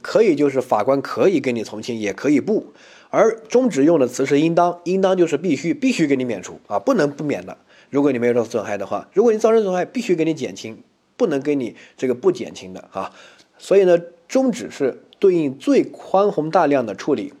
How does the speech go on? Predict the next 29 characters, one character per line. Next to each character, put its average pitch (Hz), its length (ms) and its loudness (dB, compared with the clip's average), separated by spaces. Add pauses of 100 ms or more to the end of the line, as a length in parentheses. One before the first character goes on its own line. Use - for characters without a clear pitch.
(460)
那 233 140 6
我 151 100 6
们 165 200 2
认 190 180 2
定 180 180 0
中 233 280 0
止 117 100 -10
的 123 160 0
标 196 400 4
准 101 240 -2
呢， 110 160 -6 (180)
就 143 160 0
会 135 200 2
比 - 180 -14
较 95 300 -4
高 151 200 4
一 135 120 0
些， 107 240 -8
你 165 80 0
不 220 100 2
能 214 80 2
随 190 160 -6
随 202 100 2
便 208 180 0
便 175 60 0
认 160 120 4
为 160 100 2
中 170 180 -2
止 - 160 -14